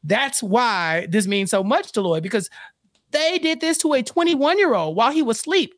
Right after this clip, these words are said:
And not only did the shot that ki-, that they had, they shot, the initial shot did not kill him. They shot him twice more for good measure while he was asleep. So yeah, Lloyd is trying to show what exactly was going on in Chicago and the type of people that were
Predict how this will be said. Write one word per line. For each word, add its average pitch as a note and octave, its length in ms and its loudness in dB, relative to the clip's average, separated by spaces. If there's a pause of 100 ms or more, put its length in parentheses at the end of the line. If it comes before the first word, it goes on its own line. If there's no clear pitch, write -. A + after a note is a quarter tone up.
And C4 140 0
not D4+ 200 0
only F#4+ 220 2
did F#4+ 140 2
the C#4 80 -2
shot D4 320 0 (100)
that A3+ 220 -2
ki-, - 180 -8
that A3+ 220 0
they C4 160 2
had, C4 320 0 (500)
they A3+ 220 2
shot, C#4 280 0
the A3+ 160 2
initial E4+ 340 4
shot A3 320 0 (260)
did D#4+ 120 0
not F4 260 -2
kill F4+ 220 0
him. G#4+ 280 -2 (180)
They G4 100 0
shot G#4 160 0
him A4+ 100 -4
twice G4+ 460 0
more E4+ 380 4
for D4 140 -6
good E4+ 160 -4
measure D#4 380 -2
while F#4 520 2
he E4 220 -2
was E4+ 160 -6
asleep. F4 500 -6 (300)
So D4 100 -4
yeah, A3+ 300 -2 (360)
Lloyd C#4 300 2
is E4 140 -4
trying C#4+ 320 -2
to B3 80 -4
show A#3+ 500 -2 (300)
what C#4+ 260 -2
exactly B3 540 -4
was G3+ 160 -6
going G#3 280 -4
on C4+ 240 -2
in G#3+ 80 -4
Chicago E3 640 -4
and A#3+ 200 -2
the A#3+ 60 -4
type A#3+ 240 -2
of A3 100 -14
people B3 380 -4
that F#3 200 -6
were E3+ 140 -6